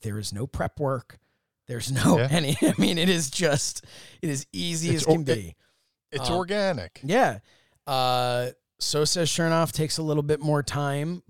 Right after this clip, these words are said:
Speaker 1: but again, it's one of those things where when, when it's a job and,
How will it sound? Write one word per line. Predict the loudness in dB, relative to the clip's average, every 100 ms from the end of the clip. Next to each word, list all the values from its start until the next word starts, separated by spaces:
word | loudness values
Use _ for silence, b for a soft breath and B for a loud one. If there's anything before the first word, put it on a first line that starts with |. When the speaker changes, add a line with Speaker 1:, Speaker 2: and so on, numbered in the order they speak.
| -8
Speaker 1:
but | -2 -2 -2 _ _ _ _ _ _ _ _ _ _ _
again, | -14 -6 -4 -4 -6 -12 -18 _
it's | -20 -20 -12 -6
one | -2 0
of | 2
those | 0 0
things | -2 -2 -2
where | -2 -2 -4
when, | -6 -10 -12
when | -10 -8
it's | -8 -8
a |
job | -2 0 2 2 0 -2
and, | -6 -8 -12